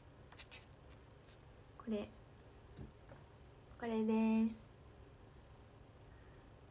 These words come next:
この、この配信が終わったら、リハーサル、通しリハーサルをするんですけど、ドキドキです。頑張らねば。お、えだっちさん、ギリギリ来れた。ありがとうござい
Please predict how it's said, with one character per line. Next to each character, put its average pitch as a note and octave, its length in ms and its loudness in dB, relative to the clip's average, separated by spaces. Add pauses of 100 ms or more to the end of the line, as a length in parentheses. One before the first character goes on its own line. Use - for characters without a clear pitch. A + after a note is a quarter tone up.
(200)
こ - 120 -6
の、 C4 280 2 (120)
こ C4+ 100 -4
の C4+ 100 2
配 D#4 220 6
信 D4+ 220 2
が C#4+ 120 6
終 C#4 160 6
わ - 40 -12
っ - 40 -16
た C4 140 2
ら、 B3 300 2 (1000)
リ A3 80 4
ハ A3+ 200 2
ー A3+ 40 4
サ A3 160 0
ル、 G#3+ 200 2 (180)
通 A3+ 180 0
し A3 140 -2
リ G#3+ 100 2
ハ A3 180 2
ー - 40 2
サ - 160 -6
ル - 100 -4
を - 40 -6
す - 160 -10
る - 80 -6
ん A3 180 -2
で A3 80 -4
す - 100 -14
け - 120 -4
ど、 - 120 -4 (840)
ド G3 80 0
キ G3 180 -4
ド G3 80 0
キ G3+ 180 -4
で G3 160 -2
す。 - 160 -10 (920)
頑 F#3+ 200 -2
張 F#3 140 0
ら F3+ 140 -4
ね F3 200 -4
ば。 - 140 -4 (960)
お、 - 180 8
え D4+ 100 8
だ E4+ 100 12
っ E4+ 100 4
ち D#4 80 4
さ C#4 140 8
ん、 A#3 80 8
ギ A#3+ 100 6
リ C4 100 4
ギ C4+ 140 2
リ C4+ 140 2
来 C4+ 120 2
れ B3 120 4
た。 - 180 0
あ - 100 -4
り A4 140 2
が A#4+ 80 2
と A#4 140 -2
う A4 80 -4
ご G#4+ 100 -4
ざ G#4 80 -4
い G4+ 80 -4